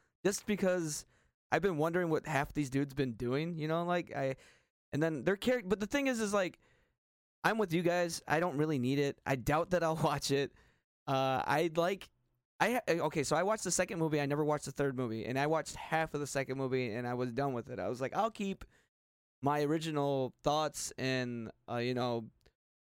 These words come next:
interests with the first one. I'll just keep that as my thing. I don't wanna watch anything outside of it." And I think that's what I'm gonna do with the show as well. It's just, like, I don't want it to taint the movie in any way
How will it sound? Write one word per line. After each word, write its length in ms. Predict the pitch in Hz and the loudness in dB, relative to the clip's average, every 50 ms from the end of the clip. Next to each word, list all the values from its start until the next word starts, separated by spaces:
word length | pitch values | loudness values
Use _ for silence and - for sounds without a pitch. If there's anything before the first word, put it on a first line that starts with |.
| _ _ | _ _
interests 640 | - 160 165 - 160 151 135 - - - - - - - | 0 0 2 2 2 2 2 0 -2 -4 -6 -8 -10 -4
with 180 | - 127 135 - | -2 0 0 0
the 80 | - 123 | -2 0
first 320 | - 180 208 190 - - | 2 2 2 2 0 -4
one. 200 | 113 98 80 90 - - | -8 -10 -10 -12 -12 -6
I'll 200 | - 117 123 123 | -2 0 0 0
just 160 | 135 151 - - | 0 -2 -4 -4
keep 160 | - 196 - | -4 -2 0
that 240 | 185 165 156 - - _ _ _ _ _ _ _ _ _ _ _ _ _ _ _ _ _ _ - | 0 0 0 0 -4 _ _ _ _ _ _ _ _ _ _ _ _ _ _ _ _ _ _ 0
as 180 | 120 135 135 135 | 0 0 2 2
my 180 | 139 135 135 | 0 0 0
thing. 300 | 127 - 139 135 131 120 | 0 0 0 0 0 0
I 60 | 110 120 | 0 2
don't 100 | 127 131 | 2 2
wanna 160 | 139 139 135 | 2 2 2
watch 200 | 131 135 131 - | 0 0 0 -2
anything 360 | 135 139 139 131 135 131 - | -2 -2 -2 -2 -4 -4 -4
outside 360 | 127 127 113 - 131 131 131 | -4 -4 -2 -2 0 0 0
of 100 | 127 107 | 0 -2
it." 100 | 120 - | -4 -4
And 100 | - 123 | -2 -2
I 60 | 131 | -2
think 160 | 127 180 175 160 | 0 -2 -2 -2
that's 140 | 170 - 175 | -2 0 0
what 80 | 170 | -2
I'm 60 | 156 151 | 0 0
gonna 160 | 147 143 135 | -2 -2 -2
do 100 | 139 139 | -2 -4
with 100 | 131 127 | -4 -4
the 60 | 131 | -6
show 280 | - - 170 175 165 139 | -2 0 0 0 0 0
as 120 | 127 131 | -2 -2
well. 240 | 147 170 175 143 120 | -2 -2 -2 -2 -2
It's 100 | 117 127 | -4 -8
just, 200 | 127 123 - - | -10 -10 -6 -6
like, 160 | 127 123 - | -6 -4 -2
I 100 | - 143 | -2 0
don't 120 | 147 151 147 | 0 0 0
want 240 | 147 147 143 135 - _ - _ _ _ _ _ _ - | 0 -2 -2 -4 -6 _ -20 _ _ _ _ _ _ 0
it 220 | 151 160 - _ - | 0 0 -2 _ -6
to 120 | - 139 | -8 -6
taint 320 | - - 151 139 143 - - - | -6 -4 -4 -4 -4 -4 -6 -4
the 100 | 131 127 | -2 -2
movie 420 | 120 127 123 123 135 156 170 180 - _ _ _ _ _ _ _ _ _ | 0 0 0 0 0 -2 -2 -4 -6 _ _ _ _ _ _ _ _ _
in 100 | - 143 | -2 0
any 140 | 151 160 226 | 2 4 4
way 80 | 220 | 4